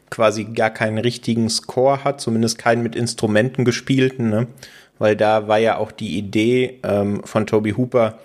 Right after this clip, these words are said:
dass der Soundtrack dafür sorgen soll, dass man sich als Zuschauer fühlt wie so Schlachtvieh im Schlachtbetrieb, ne?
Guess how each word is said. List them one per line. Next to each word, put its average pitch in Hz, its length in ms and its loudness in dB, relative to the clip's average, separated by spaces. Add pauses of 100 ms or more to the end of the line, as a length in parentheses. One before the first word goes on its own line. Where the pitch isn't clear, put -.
(500)
dass 107 220 0
der 104 100 4
Soundtrack 113 440 0
dafür 107 360 0
sorgen 110 420 0
soll, 110 340 2
dass 104 240 0
man 104 180 -2
sich 101 280 -4
als 98 420 0
Zuschauer 117 840 0 (260)
fühlt 139 600 0
wie 113 100 0
so 110 140 2
Schlachtvieh 123 600 -4
im 110 100 -2
Schlachtbetrieb, 101 720 -6
ne? 113 180 -6